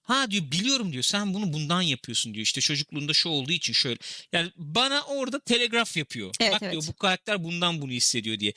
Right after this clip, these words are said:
Speaker 1: Dedim o da herhalde daha genç bir izleyici şeyi varsa onları da biraz
Speaker 2: Olabilir.
Speaker 1: ulaşmak için herhalde diye.
Speaker 2: Bu arada hakikaten
Speaker 1: Ama
Speaker 2: Ay pardon, söylesen.
Speaker 1: Yok yani,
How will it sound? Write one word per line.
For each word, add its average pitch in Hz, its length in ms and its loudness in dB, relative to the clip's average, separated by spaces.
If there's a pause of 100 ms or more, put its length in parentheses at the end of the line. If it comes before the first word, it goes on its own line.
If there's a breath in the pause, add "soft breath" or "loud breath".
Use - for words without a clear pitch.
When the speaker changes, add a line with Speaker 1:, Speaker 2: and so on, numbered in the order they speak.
(320 loud breath)
Speaker 1:
Dedim 370 240 0
o 330 140 -2
da 277 60 6
herhalde 254 520 2
daha 220 180 4
genç 196 380 2
bir 180 60 -8
izleyici 156 380 0
şeyi 180 260 2
varsa 233 300 0
onları 175 360 -2
da 127 100 -2
biraz 117 140 -2
Speaker 2:
Olabilir. 226 200 4 (100)
Speaker 1:
ulaşmak 208 120 4
için - 180 4
herhalde 101 340 -6
diye. 175 260 -6 (420 loud breath)
Speaker 2:
Bu 254 100 6
arada 247 280 4
hakikaten 220 300 4
Speaker 1:
Ama 254 140 0 (500)
Speaker 2:
Ay 208 100 6
pardon, 175 240 2
söylesen. 196 480 2
Speaker 1:
Yok 349 340 4
yani, 330 500 4